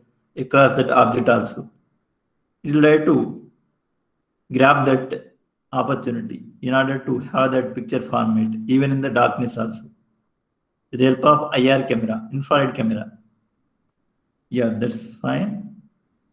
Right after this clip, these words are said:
It means they will work very well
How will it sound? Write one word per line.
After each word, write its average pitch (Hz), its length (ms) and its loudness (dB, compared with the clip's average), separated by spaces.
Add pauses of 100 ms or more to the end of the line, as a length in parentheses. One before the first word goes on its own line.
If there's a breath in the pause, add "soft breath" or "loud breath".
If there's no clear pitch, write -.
(1160)
It 131 120 -4
means 190 240 0
they 170 160 6
will 160 320 0 (180)
work 127 560 0 (880)
very 135 460 4
well 143 340 4